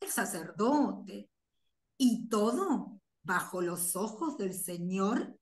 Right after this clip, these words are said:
Emilio Suárez. Ay, Emilio Suárez.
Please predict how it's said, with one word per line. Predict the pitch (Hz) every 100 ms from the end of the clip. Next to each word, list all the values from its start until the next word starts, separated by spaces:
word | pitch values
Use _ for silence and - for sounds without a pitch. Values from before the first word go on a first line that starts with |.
| -
Emilio | 233 202 202 214 226 254 294 302
Suárez. | - - 151 147 - 196 196 - - _ _ _ _ _ - - - _ _ _ _ _ _ _ -
Ay, | 302 269 233 226 247 262 285
Emilio | 294 294 285 269 269
Suárez. | - - - 233 185 - - 277 294 294 - -